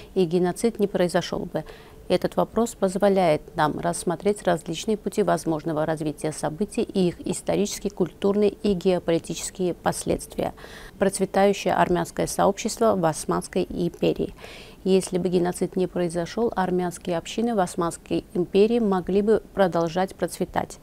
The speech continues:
Армяне играли важную роль в торговле, образовании и искусстве, внося значительный вклад в экономику и культуру региона. Отсутствие геноцида позволило бы этим общинам продолжать развиваться,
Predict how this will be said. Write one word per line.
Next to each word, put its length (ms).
Армяне 500
играли 300
важную 440
роль 160
в 100
торговле, 520
образовании 640
и 160
искусстве, 560
внося 600
значительный 680
вклад 380
в 80
экономику 800
и 120
культуру 460
региона. 520
Отсутствие 600
геноцида 500
позволило 540
бы 120
этим 460
общинам 360
продолжать 580
развиваться, 680